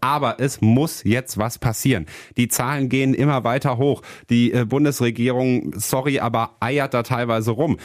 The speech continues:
Das Infektionsschutzgesetz, das dauert auch und es wird erst hin und her geredet. Und was dürfen die Bundesländer? Machen sie schon wieder was alleine? Ich finde, es muss was passieren. Und deswegen ist es gut. Es geht ja auch nicht nur darum, dass wir nicht draußen sein sollen, ne? Wenn jetzt auch zum Beispiel diese Woche diese Aerosolforscher gesagt haben,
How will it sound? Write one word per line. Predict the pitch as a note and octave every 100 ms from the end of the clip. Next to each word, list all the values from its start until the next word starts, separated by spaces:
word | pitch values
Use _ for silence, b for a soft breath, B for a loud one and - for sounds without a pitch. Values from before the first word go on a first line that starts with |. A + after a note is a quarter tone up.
| B -
Das | G#2+
Infektionsschutzgesetz, | B2+ B2+ - C#3 D3 C#3 - B2+ B2+ B2+
das | A#2 -
dauert | B2 C3+ B2+ B2+
auch | B2 C3 B2+
und | G2+ A#2+
es | A#2 -
wird | C3 -
erst | - C3 - -
hin | A2+ C#3+
und | C3 A#2
her | B2+ C3
geredet. | B2 A#2 C3 B2
Und | A#2+
was | A#2 C3
dürfen | - C3+
die | C3+
Bundesländer? | A#2+ B2+ B2+ A#2 A#2 A#2+
Machen | B2 B2
sie | A#2+
schon | C#3 C3+
wieder | A#2+
was | A2+
alleine? | F2+ A2+ A2+ B B B
Ich | A#2+
finde, | D3 D3+
es | A2+ A2
muss | A#2 E3 -
was | - A#2+ -
passieren. | - G#2 C#3+ G#2 D#2 B
Und | - G#2
deswegen | B2 C3 G#2+
ist | G2+
es | F2+
gut. | - G#3+ - B
Es | -
geht | - D3+
ja | -
auch |
nicht | G2 F#2+ A2+
nur | B2 D#3+
darum, | C#3+ B2 C3+
dass | A#2 -
wir | G2
nicht | G2 -
draußen | F2 A2+ F3 D3+
sein | F#2+ F2 D#2+
sollen, | C#2+ C2
ne? | G#2+
Wenn | A2
jetzt | F#2 -
auch | G2 F#2+
zum | -
Beispiel | F#2+ F#2
diese | G2+ G#2
Woche | F#2+ F#2
diese | F2+ F2 F2 E2
Aerosolforscher | F#2+ F2+ F2 G2 C3+ - A2 A2
gesagt | F2+ G2+ A2 -
haben, | A2+ A2+